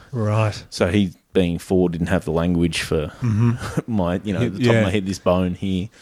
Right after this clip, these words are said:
Speaker 1: Yeah.
Speaker 2: And so he, um, yeah, and so that was what they thought the pain was. So yeah, that, that, uh, basically put us down to, uh,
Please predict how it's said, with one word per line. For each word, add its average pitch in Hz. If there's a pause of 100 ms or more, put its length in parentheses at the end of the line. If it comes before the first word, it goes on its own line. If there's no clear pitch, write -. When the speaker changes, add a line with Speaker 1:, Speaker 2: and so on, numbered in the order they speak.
(180)
Speaker 1:
Yeah. 107
Speaker 2:
And 98
so 92
he, 92
um, 82
yeah, 101
and 85
so 110
that 101
was 92
what 85
they 85
thought 87
the -
pain 101
was. 101
So 131
yeah, 151
that, 104 (180)
that, -
uh, 95
basically 92
put 95
us 92
down 95
to, 92
uh, 87